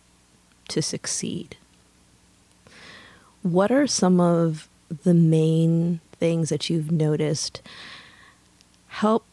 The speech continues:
give people a leg up when they're looking for, I mean, a-,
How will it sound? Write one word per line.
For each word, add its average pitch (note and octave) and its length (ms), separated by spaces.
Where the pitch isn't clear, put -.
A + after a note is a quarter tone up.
give E3 300
people D#3 560
a - 20
leg C#3+ 400
up - 380
when D#3+ 220
they're D#3 140
looking D#3+ 420
for, C3+ 680
I - 40
mean, F3 320
a-, - 100